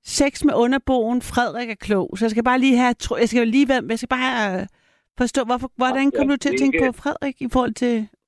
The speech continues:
Speaker 2: Jamen, for jeg tror ikke, det var Frederik. Jeg troede, der var en, en eller anden, der havde ringet ind, ikke?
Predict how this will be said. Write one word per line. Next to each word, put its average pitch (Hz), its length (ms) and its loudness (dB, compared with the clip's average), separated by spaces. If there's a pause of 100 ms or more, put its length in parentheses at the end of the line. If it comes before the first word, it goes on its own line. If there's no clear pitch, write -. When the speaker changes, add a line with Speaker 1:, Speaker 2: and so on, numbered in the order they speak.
(640)
Speaker 2:
Jamen, 117 360 -2
for 110 80 -8 (140)
jeg 110 180 0
tror - 160 0
ikke, 143 120 -2
det 175 80 2
var 175 140 -2
Frederik. 143 260 0
Jeg 147 100 -4
troede, 143 280 2
der 147 80 2
var 127 200 2
en, 113 140 2 (240)
en 135 120 2
eller 120 140 2
anden, 120 120 2
der 127 160 4
havde 101 180 2
ringet 156 340 2
ind, 175 180 0
ikke? 175 200 -2